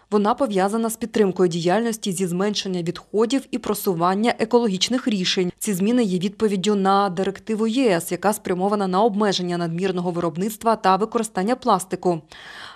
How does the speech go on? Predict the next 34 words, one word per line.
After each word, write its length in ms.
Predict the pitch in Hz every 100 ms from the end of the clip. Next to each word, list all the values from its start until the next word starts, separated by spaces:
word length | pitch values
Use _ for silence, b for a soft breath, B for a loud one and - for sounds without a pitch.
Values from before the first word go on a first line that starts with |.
| B
Тепер 460 | - 196 214 240 247
за 140 | 220 185
стаканчик 520 | 185 170 175 165 190
кави 260 | 180 190 185
чи 180 | -
посуд 380 | 175 180 180 185
для 140 | 156 175
їжі 440 | 165 175 202 269
додатково 600 | 202 185 175 175 196 214
нараховуватимуть 1200 | 214 185 175 - 190 208 220 214 226 220 220 226 - B B
у 60 | 220
межах 380 | 185 202 220 220
двадцяти 520 | 185 185 196 190 214
грош. 480 | 220 247 185 - - B B B B B
Додаткова 500 | 220 226 - 208 185
оплата 360 | 180 202 233
поширюється 600 | 202 190 - 202 196 196
на 140 | 190 185
одноразові 520 | 175 185 180 165 170
вироби 420 | 165 190 180 160
з 100 | -
пластику, 640 | - 180 202 220 - 233 196
такі 280 | 175 170
як 160 | 180 170
пластикові 500 | 190 185 180 - 165
стакани 420 | - 180 185 180
для 140 | 165 170
напоїв 500 | 165 - 208 254 - B B
і 80 | 285
упакування 560 | 277 208 185 170 208 226
для 100 | 202
їжі 320 | 175 165 165
з 100 | -
собою. 640 | - 240 208 185 170 160